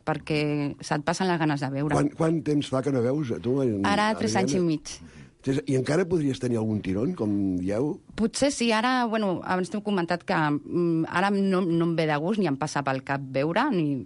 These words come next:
Speaker 1: és que no, no em diu res, però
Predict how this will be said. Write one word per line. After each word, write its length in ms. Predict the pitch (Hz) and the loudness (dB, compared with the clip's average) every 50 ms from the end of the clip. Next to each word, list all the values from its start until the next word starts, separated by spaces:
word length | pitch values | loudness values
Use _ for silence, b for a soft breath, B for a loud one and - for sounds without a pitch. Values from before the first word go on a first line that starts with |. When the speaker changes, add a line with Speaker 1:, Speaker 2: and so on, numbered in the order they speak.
| - - | -10 -12
Speaker 1:
és 120 | 147 - | -8 -4
que 80 | - 139 | -2 0
no, 140 | 139 143 143 139 135 135 139 135 | 0 2 2 0 0 -2 -2 0
no 80 | 143 147 | 0 0
em 80 | 151 | 0
diu 140 | 151 156 139 | 0 -2 -2
res, 320 | - 170 208 - - - - B B B B B B B B B B B - - | -2 -2 -2 -2 -4 -10 -20 B B B B B B B B B B B -6 0
però 480 | 202 196 185 180 180 180 175 175 165 | 2 4 4 4 4 2 2 0 -2